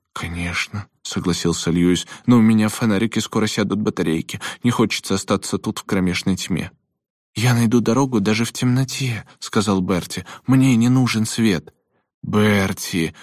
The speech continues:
Льюис начал сердиться, "уже поздно и холодно,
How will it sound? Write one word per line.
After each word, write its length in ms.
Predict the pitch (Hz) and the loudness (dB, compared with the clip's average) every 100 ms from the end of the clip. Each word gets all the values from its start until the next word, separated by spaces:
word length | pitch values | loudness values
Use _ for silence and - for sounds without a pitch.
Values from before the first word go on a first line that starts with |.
| - | -8
Льюис 320 | 95 95 87 - | 0 2 2 0
начал 320 | 87 - 90 | -2 0 -2
сердиться, 580 | - 87 87 87 - 92 - - | -2 -2 -2 -2 -4 -8 -8 0
"уже 300 | 131 123 127 | 2 2 0
поздно 560 | 127 117 107 87 104 - - | 0 0 2 2 -2 -4 -2
и 100 | 135 | 0
холодно, 640 | 131 - 113 90 95 120 | 0 2 2 2 0 -2